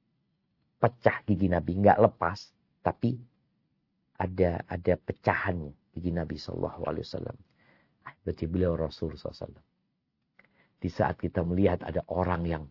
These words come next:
bangga, dia kebal, dia bawa pisau, "Nih,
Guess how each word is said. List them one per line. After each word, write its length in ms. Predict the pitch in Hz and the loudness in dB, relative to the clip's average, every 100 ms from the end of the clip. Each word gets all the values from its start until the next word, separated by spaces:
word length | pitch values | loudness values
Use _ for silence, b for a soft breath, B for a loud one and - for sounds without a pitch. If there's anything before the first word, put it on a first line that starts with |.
| 85 | 2
bangga, 640 | 85 85 95 92 87 73 | 4 4 2 4 6 4
dia 240 | 87 87 | 4 2
kebal, 960 | - - 107 98 95 98 98 82 80 - _ _ _ _ _ - | 2 0 8 10 10 8 6 4 -2 -10 _ _ _ _ _ -4
dia 160 | 85 | -2
bawa 320 | 87 87 98 - | 0 4 6 6
pisau, 320 | 107 - 82 - | 0 -4 -6 -4
"Nih, 640 | 98 104 - - - - | -2 2 2 2 2 0